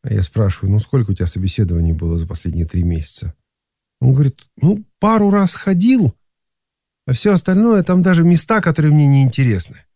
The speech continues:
Помогите, пожалуйста, деньгами, потому что я никак не могу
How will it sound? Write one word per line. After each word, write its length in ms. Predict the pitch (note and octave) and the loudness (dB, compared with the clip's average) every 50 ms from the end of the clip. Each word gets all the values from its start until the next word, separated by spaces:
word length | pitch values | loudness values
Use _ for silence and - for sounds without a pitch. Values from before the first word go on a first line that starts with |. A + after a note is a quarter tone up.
| _ _ _ _ _ _ _ _ _ _ _ _ _ _ _ - | _ _ _ _ _ _ _ _ _ _ _ _ _ _ _ -4
Помогите, 360 | A#2+ C#3 E3+ F#3+ G#3+ E3+ - | 0 0 2 2 0 0 -2
пожалуйста, 400 | - C#3 B2+ C3 A#2+ A2 - B2 | -2 0 0 0 0 -2 -2 -2
деньгами, 580 | A#2+ B2 D3 D#3 D#3 D#3 C#3 A#2 G2 E2+ D#2+ E2+ | 2 2 4 4 4 4 2 2 0 -2 -6 -10
потому 220 | - - G#2 A#2 | -12 -8 -8 -8
что 160 | A2+ - D#3 | -6 -4 -2
я 60 | E3 | 0
никак 280 | D#3 D3+ C#3+ D3+ C3 - | 0 0 0 -2 -4 -4
не 60 | C3+ | -4
могу 320 | B2+ A#2+ A#2 B2 B2 A2+ | -4 -4 -4 -4 -4 -6